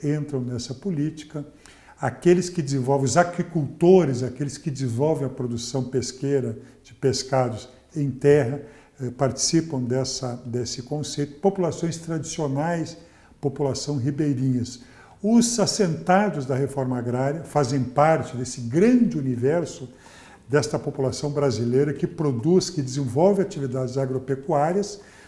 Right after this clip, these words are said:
eh, nessas pequenas propriedades em atividade de regime familiar. Portanto, esse é o, este é o conceito, eh, legal, socioeconômico, eh, desta grande base social econômica,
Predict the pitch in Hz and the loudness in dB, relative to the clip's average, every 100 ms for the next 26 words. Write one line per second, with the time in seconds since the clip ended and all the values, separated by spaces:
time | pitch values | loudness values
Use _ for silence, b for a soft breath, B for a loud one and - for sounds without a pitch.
0 | B B - 143 143 143 139 143 185 185 | B B -10 -4 0 0 0 2 2 2
1 | - - - - - 196 190 - 175 170 | -2 -4 -6 -4 2 4 2 -4 -6 -2
2 | 135 117 135 160 143 123 - 165 185 175 | -2 0 0 0 -2 -8 -8 -2 -2 -2
3 | - 135 123 139 139 131 123 135 127 151 | -4 -4 -2 -2 -2 -4 -4 -6 -6 -6
4 | 143 117 117 120 165 175 185 - 185 160 | -4 -4 -6 -6 0 2 2 2 0 -2
5 | B B B B 165 - 196 196 196 175 | B B B B -2 4 2 6 4 4
6 | - - 170 135 - 120 - B B B | 2 6 6 4 -2 -10 -10 B B B
7 | 135 127 160 175 143 160 196 220 214 180 | -4 2 4 4 6 6 8 6 0 -2
8 | 135 - - 170 185 - 190 - 170 143 | -4 -6 -2 0 0 0 -2 0 0 0
9 | 151 175 160 131 123 120 113 B B B | 4 4 4 2 -2 -6 -8 B B B
10 | B 127 110 139 - 147 120 139 185 202 | B -4 0 0 0 -2 2 6 8 6
11 | 147 123 131 147 131 123 - 127 - 127 | 4 0 0 0 -2 -6 -6 -8 -6 -4
12 | 131 131 196 165 180 214 - 247 | -4 -2 -2 0 0 -2 -4 -10